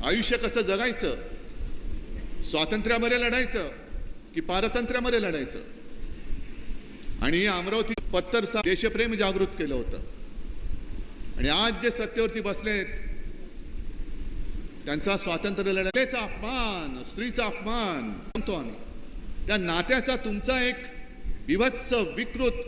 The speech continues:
बुद्धी नासलेला माणूस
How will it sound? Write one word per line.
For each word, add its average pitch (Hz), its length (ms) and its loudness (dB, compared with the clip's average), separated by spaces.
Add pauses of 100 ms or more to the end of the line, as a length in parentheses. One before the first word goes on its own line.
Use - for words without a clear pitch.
(1300)
बुद्धी 190 400 2
नासलेला 220 500 2
माणूस 214 380 2